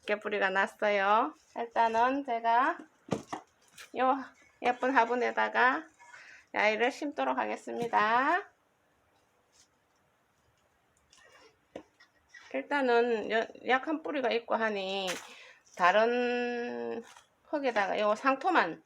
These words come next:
다른 거 아무것도 섞지 않고 상토만 쓸 거예요. 왜냐면 아직까지 약한 뿌리가, 이 상토는 소독이 잘 돼가지고 너무 깨끗하고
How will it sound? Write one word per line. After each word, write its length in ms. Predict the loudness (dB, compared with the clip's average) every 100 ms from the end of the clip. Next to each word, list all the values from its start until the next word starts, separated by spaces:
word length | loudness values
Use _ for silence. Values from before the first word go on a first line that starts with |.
| _ 2
다른 300 | 2 2 0
거 60 |
아무것도 480 | 0 0 -2 -6 -6
섞지 320 | -6 -6 0
않고 540 | 0 0 0 4 4 4 -6 -20 -20 -20 _
상토만 680 | 0 0 2 -2 0 -2 -2
쓸 260 | -6 -6
거예요. 520 | 0 2 4 2 -2 -8 _ -10
왜냐면 420 | -6 -4 -4 0
아직까지 460 | 0 0 -4 -2
약한 460 | -2 -4 -4 -8 -8
뿌리가, 800 | -10 -8 -4 2 4 4 4 0 _ -20 -20 -20 -20 _ _ _ _ -14
이 120 | -12
상토는 520 | -2 -2 0 2 2
소독이 340 | 0 0 0 0
잘 260 | 0 0
돼가지고 540 | 2 2 2 0 0 -2
너무 260 | -2 -6
깨끗하고 880 | -6 -6 -6 -2 -2 2 2 2 2